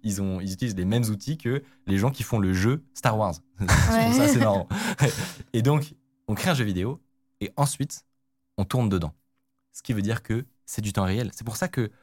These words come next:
Speaker 1: Unreal a aussi bien marché. C'est que c'est fait pour, euh, tourner sur une machine d'un gamer. Donc, c'est fait pour afficher tout à, euh, soixante F P S au minimum
Speaker 2: Mm.
Speaker 1: en très haute définition et en temps réel.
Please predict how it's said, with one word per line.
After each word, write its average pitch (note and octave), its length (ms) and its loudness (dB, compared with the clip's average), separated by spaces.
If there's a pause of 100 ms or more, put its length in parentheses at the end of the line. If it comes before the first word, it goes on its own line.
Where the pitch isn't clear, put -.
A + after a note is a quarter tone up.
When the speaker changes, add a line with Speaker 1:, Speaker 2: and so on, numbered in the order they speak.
(120)
Speaker 1:
Unreal G#2+ 420 2
a G2 140 -6
aussi G#2+ 240 -4
bien A2 220 -2
marché. A2 300 -4
C'est - 160 -12
que F2 180 -6 (380)
c'est - 200 -8
fait F#3 280 -4
pour, A#2+ 340 -4 (120)
euh, F#2+ 140 0 (160)
tourner A#2+ 240 4
sur A#2 280 2
une A2 140 6
machine A2+ 420 4
d'un G2 160 4
gamer. A#2+ 440 4
Donc, G#2+ 180 -4
c'est - 100 -10
fait D#3+ 120 -4
pour A2+ 300 -8
afficher - 340 -6
tout - 300 -8 (220)
à, G2 240 0 (280)
euh, F#2+ 260 2
soixante D3 420 0
F A2+ 80 -2
P A#2 140 -2
S D3+ 220 0 (140)
au A2+ 180 -6
minimum A#2 420 0 (200)
Speaker 2:
Mm. G3+ 180 -2
Speaker 1:
en B2 180 2
très - 200 -2
haute A#2+ 100 2
définition A2+ 460 0
et A2 40 0
en F#2+ 120 0
temps A2+ 160 0
réel. A#2 240 -2